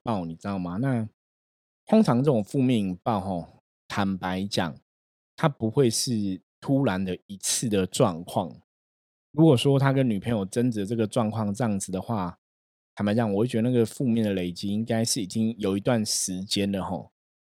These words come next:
那这个就跟我们之前在分享的，我说这个就有点像修行人一样吼，当你没有想要修，当你没有想要往上的时候，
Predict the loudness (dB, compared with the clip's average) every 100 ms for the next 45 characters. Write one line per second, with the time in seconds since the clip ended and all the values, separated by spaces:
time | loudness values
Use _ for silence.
0 | _ _ 2 6 6 4 0 -4 -14 -8
1 | 4 6 6 4 2 2 2 0 0 -2
2 | -4 -4 -2 -2 -2 0 0 -2 0 2
3 | 2 0 -4 -6 -8 -8 -10 _ _ _
4 | _ -8 4 6 6 4 0 _ _ 0
5 | 2 4 4 2 2 2 0 -2 0 0
6 | 0 -2 -2 -2 -4 -4 -6 -6 -10 -8
7 | 0 2 2 2 0 0 -2 -4 -2 -2
8 | -2 0 0 0 -4 _ _ _ _ 0
9 | 2 2 0 0 -2 0 0 0 -2 -2
10 | 0 0 0 -4 -6 -2 0 -2